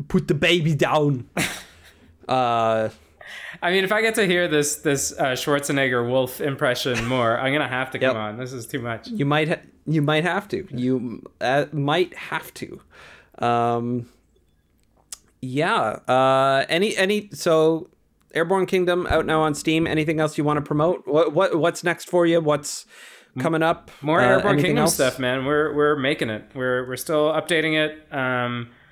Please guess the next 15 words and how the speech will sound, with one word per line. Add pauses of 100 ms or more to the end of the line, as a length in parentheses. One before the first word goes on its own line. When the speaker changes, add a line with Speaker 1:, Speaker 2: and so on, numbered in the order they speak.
(460)
Speaker 2:
yeah,
uh,
join
our
Discord,
discord
dot
G
G
slash
airborne
kingdom.
Um,
what
else?